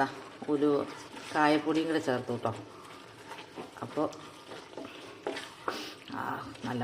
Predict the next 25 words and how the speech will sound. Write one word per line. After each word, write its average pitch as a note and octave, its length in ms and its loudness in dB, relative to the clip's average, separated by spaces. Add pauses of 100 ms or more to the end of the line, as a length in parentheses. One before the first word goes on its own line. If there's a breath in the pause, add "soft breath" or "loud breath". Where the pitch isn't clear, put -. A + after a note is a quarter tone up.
മണം A2 200 -2
വരുന്നു. - 220 2 (2250)
അപ്പോൾ D#3 200 2
നിങ്ങളൊന്ന് D3 440 8
ട്രൈ C#3+ 140 10 (100)
ചെയ്ത് D3+ 200 10
നോക്കൂ C#3+ 220 8
കേട്ടോ. D#3+ 160 6 (480)
ഏറ്റവും G#3 360 8
ടേസ്റ്റുള്ളൊരു, F#3+ 520 12 (300)
പ്രത്യേക F3 460 6
ടേസ്റ്റുള്ളൊരു, F3 580 4 (760 loud breath)
ഏഹ്, D#3 340 4 (180)
നാരങ്ങയും D#3+ 500 6 (500)
ഈന്തപ്പഴമാണ്. D3+ 580 8 (420)
ഈ G3+ 40 8 (100)
നാരങ്ങ F3+ 340 12 (160)
എൻ്റെ F3+ 200 10
ഫ്രണ്ട് F#3 300 10
കൊണ്ടുതന്ന F3 340 10 (100)
നാരങ്ങ, D3 340 6
അപ്പോൾ D#3 160 6
അതൊന്ന് E3+ 240 4
ഇച്ചിരി F#3+ 280 12
വലുതാണ്, D#3 500 6